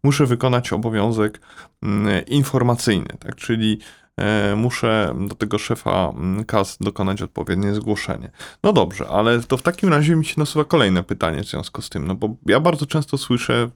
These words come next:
jak rozmawiam z klientami o schematach podatkowych, taki, taką odpowiedź: „No, ale my tak naprawdę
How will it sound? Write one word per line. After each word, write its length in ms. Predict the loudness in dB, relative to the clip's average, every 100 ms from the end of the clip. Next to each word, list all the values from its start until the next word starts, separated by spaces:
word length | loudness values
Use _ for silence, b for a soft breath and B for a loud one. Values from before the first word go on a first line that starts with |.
| _
jak 200 | -6 -4
rozmawiam 460 | -2 0 0 0 -2
z 60 | -4
klientami 400 | -4 -2 -2 -2
o 40 |
schematach 400 | -4 -4 -2 -4
podatkowych, 540 | -6 -8 -4 -4 -4
taki, 500 | -4 -8 -10 -20 -18 -8
taką 280 | -6 -2 -2
odpowiedź: 520 | -2 -2 -2 -2 -4 _ B B B B B B -8
„No, 240 | -4 -4 -6 _ -20 B B B 0
ale 180 | 4
my 140 | 4 4
tak 200 | 2 0
naprawdę 440 | 0 2 2 2